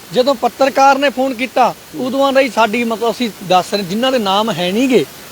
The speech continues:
Speaker 1: ਅਸੀਂ ਉਹ ਕੱਢ ਰਹੇ ਹਾਂ ਜਿਹੜੇ ਹੈ ਨਹੀਂ ਸੀ ਉੱਥੇ।
Speaker 2: ਹੂੰ।
Speaker 1: ਵੀ ਹੁਣ ਤੁਸੀਂ ਕੋਈ ਬਾਬੇ ਤੋਂ ਇਲਾਜ ਕਰਾ ਲਿਆ ਸੀ? ਐਸ ਐਚ ਓ ਨੇ ਵੀ ਹਾਂ ਭਾਈ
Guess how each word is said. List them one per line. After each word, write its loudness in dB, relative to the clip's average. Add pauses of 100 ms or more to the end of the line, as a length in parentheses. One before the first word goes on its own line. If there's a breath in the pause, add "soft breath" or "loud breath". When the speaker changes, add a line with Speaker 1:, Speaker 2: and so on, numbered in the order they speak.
(120)
Speaker 1:
ਅਸੀਂ -2
ਉਹ 2
ਕੱਢ 2
ਰਹੇ 2
ਹਾਂ -4
ਜਿਹੜੇ -2
ਹੈ -6
ਨਹੀਂ -6
ਸੀ -8
ਉੱਥੇ। -12
Speaker 2:
ਹੂੰ। -14
Speaker 1:
ਵੀ 4
ਹੁਣ 2
ਤੁਸੀਂ -4
ਕੋਈ -2
ਬਾਬੇ 4
ਤੋਂ 0
ਇਲਾਜ 4
ਕਰਾ 2
ਲਿਆ 2
ਸੀ? -6
ਐਸ -4
ਐਚ -4
ਓ -2
ਨੇ -6
ਵੀ -2
ਹਾਂ -2
ਭਾਈ -2